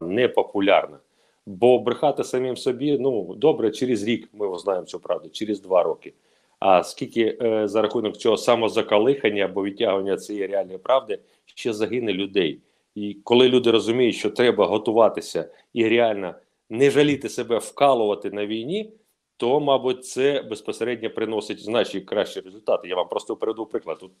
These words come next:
зараз, е, в районі Бахмута воюють, е, дві бригади. От, і одна бригада, от я сьогодні спілкувався з одніми і іншими, і спілкувався ті, хто спостерігає процеси зі сторони, от кажуть,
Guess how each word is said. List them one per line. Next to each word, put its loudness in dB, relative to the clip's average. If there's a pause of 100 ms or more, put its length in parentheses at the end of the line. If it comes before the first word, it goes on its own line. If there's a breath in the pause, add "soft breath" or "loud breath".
(360)
зараз, 2
е, 2
в 4
районі 0
Бахмута -2
воюють, 0
е, -2
дві -2
бригади. -2 (680)
От, -6
і 2
одна 4
бригада, 2
от -4
я -2
сьогодні 2
спілкувався -6
з -16
одніми 4
і 2
іншими, 2
і 0
спілкувався 2
ті, -8
хто -4
спостерігає 0
процеси -2 (180)
зі -16
сторони, -2
от -2
кажуть, -4